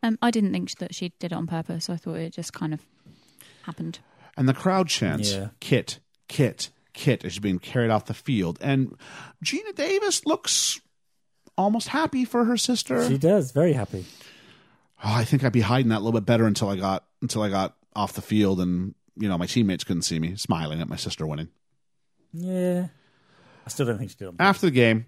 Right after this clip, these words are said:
Speaker 2: Kit's gonna stay in Racine 'cause this is where she wants to be. And it's good. Stay, get out of your sister's shadow. Fine. 'Cause I said, earn it. This is what earning it is.
Speaker 3: Yep.
Speaker 2: Stay here. Make your own decisions. Dottie's gonna go have some kids. And she says, "I'll miss you, Kit." And Kit goes, "Really?"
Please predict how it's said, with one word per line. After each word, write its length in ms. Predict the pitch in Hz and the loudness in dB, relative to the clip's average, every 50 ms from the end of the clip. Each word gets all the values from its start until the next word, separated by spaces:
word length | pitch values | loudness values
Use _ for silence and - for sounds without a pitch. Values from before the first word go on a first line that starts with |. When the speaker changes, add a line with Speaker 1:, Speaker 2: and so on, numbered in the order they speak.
| - | -6
Speaker 2:
Kit's 220 | - - 190 - - | -2 -2 0 0 2
gonna 140 | - 170 151 | 2 2 2
stay 220 | - - 147 131 | 4 4 4 4
in 100 | 127 113 | 6 4
Racine 540 | 107 101 - - 170 151 151 151 147 147 147 147 | 4 2 2 4 4 6 6 6 4 4 2 -2
'cause 160 | - - 95 95 | -4 -4 -2 -2
this 60 | 101 | -2
is 40 | 87 | 0
where 100 | 101 101 | 0 0
she 120 | - - | 2 2
wants 200 | 113 104 101 101 - | 2 2 2 0 0
to 40 | 156 | 0
be. 120 | 185 202 | 0 0
And 40 | - | -2
it's 100 | 339 - | -4 -2
good. 240 | - 508 - - - | 0 0 0 0 -2
Stay, 220 | - - - 254 226 - - _ _ - 175 | -8 -6 -6 -6 -6 -8 -16 _ _ -14 -6
get 180 | 151 - 240 262 | 0 0 2 2
out 60 | 262 | 2
of 40 | 226 | 0
your 100 | 240 220 | 0 -2
sister's 300 | 196 247 233 - 247 208 | -2 -2 -4 -4 -4 -4
shadow. 380 | - - - 269 214 135 95 117 160 175 | -4 -4 -2 0 0 0 0 -2 -4 -6
Fine. 200 | - - 202 139 | -2 0 0 0
'Cause 120 | - 180 | 0 -2
I 40 | 233 | -2
said, 140 | 220 269 - - - | -2 -2 -6 -6 -4
earn 180 | 247 311 349 269 | -2 0 2 0
it. 100 | 143 - | 0 -2
This 120 | 160 - | -4 -4
is 60 | 220 | -4
what 140 | 214 240 254 | -2 -2 0
earning 260 | 247 254 240 240 226 | 0 2 2 2 2
it 60 | 220 226 | 4 4
is. 340 | 214 170 107 - - - _ - | 4 4 4 0 -2 -8 _ -10
Speaker 3:
Yep. 180 | 113 107 107 | -8 -8 -6
Speaker 2:
Stay 260 | - - - 254 254 | -4 -2 0 2 2
here. 160 | 226 226 214 156 | 4 4 6 6
Make 200 | 135 160 196 - | 6 4 4 4
your 80 | - 214 | 4 4
own 80 | 214 | 4
decisions. 560 | 196 196 - - 208 170 131 101 87 80 - - _ - - - - - - - - - - - | 4 2 2 2 2 2 2 0 -2 -2 -6 -10 _ -20 -20 -20 -18 -18 -16 -16 -16 -16 -6 0
Dottie's 260 | - 165 160 170 151 | 2 4 4 6 4
gonna 120 | 160 156 139 | 4 4 6
go 120 | 139 143 | 6 8
have 160 | 127 127 117 | 8 6 6
some 120 | - - 123 | 4 0 0
kids. 520 | - - 190 196 190 180 185 - - - - _ _ _ _ _ _ _ _ - - - - - _ - | 2 4 4 4 4 2 0 -2 -2 -4 -10 _ _ _ _ _ _ _ _ -20 -20 -20 -20 -16 _ -2
And 140 | 180 180 175 | 0 0 0
she 60 | - | 2
says, 120 | 202 185 - | 0 -2 2
"I'll 80 | - 196 | 2 2
miss 240 | 208 226 208 - - | 2 2 2 0 -2
you, 60 | 110 | -6
Kit." 320 | - - - 101 151 - - | -6 -4 -4 -4 -4 -4 -6
And 120 | - 135 123 | -8 -8 -8
Kit 140 | - - - | -8 -8 -4
goes, 200 | - 127 - - _ _ _ _ _ - | -2 -2 -2 -4 _ _ _ _ _ 0
"Really?" 680 | 180 147 135 131 139 156 202 330 392 440 440 - - | 4 8 10 10 10 8 6 4 2 2 0 -12 -20